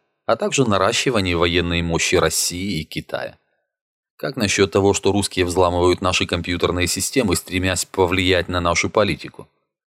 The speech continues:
Да, Деккер, совершенно верно. Это удары по основам нашей демократии. То есть у вас обширный фронт работ. Вот почему у нас над этим трудится около семнадцати тысяч человек.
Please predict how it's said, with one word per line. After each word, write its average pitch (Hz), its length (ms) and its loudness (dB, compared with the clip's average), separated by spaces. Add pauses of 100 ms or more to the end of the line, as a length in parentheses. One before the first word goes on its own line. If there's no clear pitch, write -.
(220)
Да, 98 240 0
Деккер, - 320 -8
совершенно 104 600 2
верно. 78 320 0
Это 98 300 0
удары 95 340 2
по 82 140 2
основам 87 400 2
нашей 85 260 0
демократии. 87 720 -2 (720)
То - 80 -4
есть 85 240 -2
у 95 60 2
вас 95 240 4
обширный 92 480 2
фронт 76 280 -2
работ. 76 360 -6 (500)
Вот 82 320 0
почему 117 400 0
у 120 40 -6
нас 107 200 0
над 95 160 0
этим 92 240 -2
трудится 107 400 -2
около 82 280 0
семнадцати 90 580 -2
тысяч 87 320 -8
человек. 87 680 -2